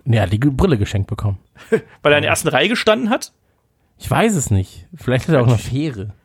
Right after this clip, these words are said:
Speaker 1: und hat sie vom Nachttisch geklaut. <laughs> Ich weiß es wirklich nicht, ehrlich gesagt. Ich hab, er hat mir die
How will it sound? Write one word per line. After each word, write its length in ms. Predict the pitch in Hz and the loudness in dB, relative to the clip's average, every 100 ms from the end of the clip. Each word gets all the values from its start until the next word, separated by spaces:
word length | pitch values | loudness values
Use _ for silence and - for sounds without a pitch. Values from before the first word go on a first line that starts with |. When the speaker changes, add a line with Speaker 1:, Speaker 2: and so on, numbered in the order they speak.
| - | -2
Speaker 1:
und 80 | 123 | 0
hat 120 | 123 | 0
sie 80 | 95 | -2
vom 240 | 110 147 | 2 4
Nachttisch 440 | 135 - - 160 - | 2 0 -6 -6 -4
geklaut. 400 | - - 139 - - 330 - | -8 -4 -4 -4 -6 -8 -4
<laughs> 80 | - 480 - - 440 - 339 - - | 2 2 2 0 0 0 -6 -8 -6
Ich 140 | 120 | 0
weiß 200 | 135 170 | 2 2
es 120 | 165 131 | 2 0
wirklich 300 | 175 175 127 | 0 2 0
nicht, 240 | 104 - | -2 -4
ehrlich 220 | 120 135 | -4 -4
gesagt. 240 | 123 117 113 | -2 -4 -2
Ich 80 | 131 | -2
hab, 80 | |
er 200 | 139 127 | -4 0
hat 100 | 143 | 0
mir 80 | 175 | 2
die 100 | 170 | 2